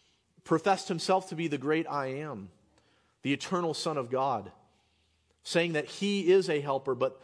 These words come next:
the Father, he will ask the Father, and the Father will send another helper, even the Spirit of truth.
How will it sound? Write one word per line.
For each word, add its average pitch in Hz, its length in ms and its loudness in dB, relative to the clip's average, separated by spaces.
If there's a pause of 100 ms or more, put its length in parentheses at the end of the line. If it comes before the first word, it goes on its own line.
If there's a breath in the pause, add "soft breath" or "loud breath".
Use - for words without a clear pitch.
(160 loud breath)
the 151 100 2
Father, 185 600 2 (240 loud breath)
he - 100 0
will 175 140 2
ask 180 240 0
the 185 80 -4
Father, 185 300 2
and 165 80 -4
the 160 40 -4
Father 185 300 2
will 165 100 2
send 202 380 -2
another 175 300 2
helper, 160 320 0
even 180 220 0
the 165 60 -2
Spirit 185 460 2 (100)
of 143 140 -6
truth. - 400 -8